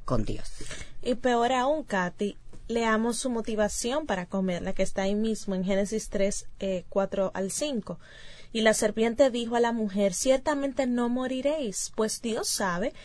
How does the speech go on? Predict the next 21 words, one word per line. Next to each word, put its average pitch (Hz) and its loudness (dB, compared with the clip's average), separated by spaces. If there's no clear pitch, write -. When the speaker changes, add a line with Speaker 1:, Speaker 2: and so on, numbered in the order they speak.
Speaker 2:
que 226 2
el 214 2
día 240 2
que 208 -4
de 185 2
él 233 0
comáis 220 -2
serán 202 -2
abiertos 202 -2
vuestros 190 -4
ojos 190 0
y 202 -4
seréis 190 0
como 190 0
Dios, 185 -2
conociendo 208 2
el 190 2
bien 185 0
y 180 0
el 175 -2
mal". 151 -6